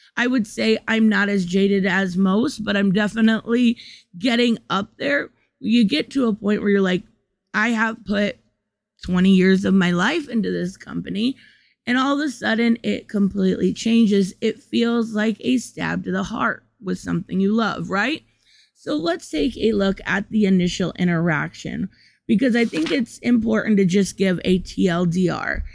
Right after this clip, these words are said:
Now, there are other videos I suggest checking out. Thinking Critical did a video about this I posted yesterday on my community tab. He breaks it down in a lot more detail, but I wanna talk generalities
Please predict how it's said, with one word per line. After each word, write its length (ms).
Now, 160
there 220
are 240
other 340
videos 540
I 140
suggest 640
checking 560
out. 240
Thinking 320
Critical 440
did 200
a 80
video 420
about 420
this 300
I 80
posted 500
yesterday 640
on 380
my 300
community 680
tab. 360
He 140
breaks 420
it 100
down 380
in 120
a 60
lot 200
more 220
detail, 440
but 140
I 80
wanna 200
talk 320
generalities 920